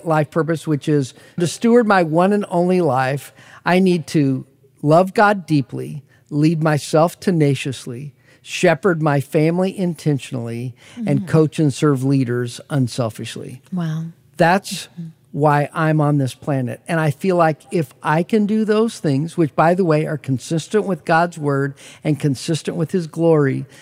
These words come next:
Speaker 1: that if I could do that, Julie, I could get to the end of
Speaker 2: Mm-hmm.
Speaker 1: my days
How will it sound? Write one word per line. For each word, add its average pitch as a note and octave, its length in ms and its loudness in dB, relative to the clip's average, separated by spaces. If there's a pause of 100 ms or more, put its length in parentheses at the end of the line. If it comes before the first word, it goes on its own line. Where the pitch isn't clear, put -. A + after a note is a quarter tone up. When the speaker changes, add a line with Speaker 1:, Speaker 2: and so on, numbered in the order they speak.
(160)
Speaker 1:
that D#3 120 4
if C#3 200 0
I E3 200 0
could G3+ 240 -4
do G3+ 200 -2
that, C3+ 280 0
Julie, C3 420 -8
I D3+ 200 0
could E3+ 160 -2
get F3 160 2
to D3+ 80 0
the F3 100 -2
end D3+ 220 -2
of C#3+ 40 2
Speaker 2:
Mm-hmm. C#3+ 40 2
Speaker 1:
my D#3 160 2
days C3+ 640 -4